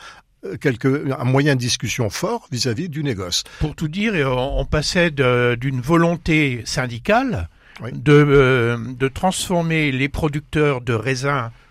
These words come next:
Speaker 2: voire de jus au travers des coopératives, en producteurs de vin.
Speaker 1: Tout à fait.
Speaker 2: De façon que de ne pas laisser la totalité du marché aux négociants.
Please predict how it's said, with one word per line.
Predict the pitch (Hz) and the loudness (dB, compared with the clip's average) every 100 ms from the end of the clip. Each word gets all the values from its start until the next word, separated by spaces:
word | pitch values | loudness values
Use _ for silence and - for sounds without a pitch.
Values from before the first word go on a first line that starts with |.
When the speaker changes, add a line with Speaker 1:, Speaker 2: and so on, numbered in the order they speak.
| _ | _
Speaker 2:
voire | 117 147 135 | -8 -4 -2
de | 139 151 | 2 2
jus | 147 175 156 | 2 0 -2
au | |
travers | 135 123 123 123 | -2 -4 -2 -2
des | 117 | -4
coopératives, | 117 - 101 117 226 220 | -4 -4 -4 -4 -4 -4
en | 160 | -2
producteurs | 143 120 - 196 | -4 -6 -4 -4
de | 175 | 0
vin. | 170 139 113 - - | -2 -2 -6 -10 -18
Speaker 1:
Tout | 226 | -12
à | 170 | -10
fait. | - 139 | -10 -4
Speaker 2:
De | 131 | -2
façon | 131 - 190 220 | -2 -2 -2 -2
que | - 151 147 143 | 0 4 6 4
de | 143 139 | 2 2
ne | 135 | 2
pas | 139 143 | 0 0
laisser | 135 - 196 | 0 -2 -2
la | 117 | -2
totalité | - 220 196 160 143 - 151 | -2 -2 0 -2 -2 -4 -6
du | 135 127 | -4 -4
marché | 117 - 214 | -4 -4 -4
aux | 196 | -4
négociants. | 143 127 165 - 107 | -2 0 -2 -2 -6